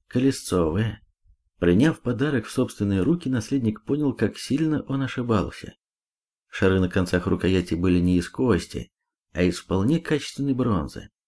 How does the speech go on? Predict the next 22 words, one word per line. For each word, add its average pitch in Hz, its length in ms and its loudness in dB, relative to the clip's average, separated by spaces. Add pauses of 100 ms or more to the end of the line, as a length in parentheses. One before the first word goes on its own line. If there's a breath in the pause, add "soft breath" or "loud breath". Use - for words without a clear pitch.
(440)
А 95 160 0
значит, 87 420 -2
он 117 80 0
держал 120 320 2
в - 20 0
руках 117 500 -2 (140)
не 104 140 6
ручные 101 440 2
пистоли 135 680 -2 (180)
с - 80 -16
колесцовым 110 800 2 (120)
замком, 104 600 -2 (580)
а 82 180 2
две 92 320 2
вполне 120 420 0
себе 131 340 0
ухватистые 120 840 0
булавы, 101 680 2 (380)
способные 143 640 0
в - 60 -10
случае 135 320 0
нужды 123 520 0